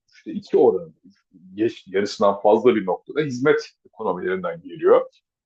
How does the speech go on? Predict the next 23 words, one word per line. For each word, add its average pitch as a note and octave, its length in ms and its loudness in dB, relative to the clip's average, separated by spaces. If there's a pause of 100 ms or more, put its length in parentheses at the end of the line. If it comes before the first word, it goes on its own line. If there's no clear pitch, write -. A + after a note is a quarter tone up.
(180)
Ürün B2+ 200 2
ekonomileri A2+ 680 4
zorlanıyor. A#2+ 600 2
Ürün G#2 140 -10
ekonomilerinde G#2 800 -2
yüksek G#2+ 600 -4
maliyetler G2 540 -2
söz - 260 -16
konusu. E2 520 -4
İşte - 200 -6
enerji G2 320 0
maliyetleri, G2+ 460 0
insan G#2 280 -2
maliyetleri, G#2+ 680 0 (340)
yatırım G#2+ 340 -8
maliyetleri A2+ 540 -2
çok, - 120 -20 (120)
çok - 160 -20
daha F#2 200 2
yüksek. A#2+ 440 -6 (640)
E, G2 240 -2
hizmet C3 500 0
maliyetleri C3+ 640 0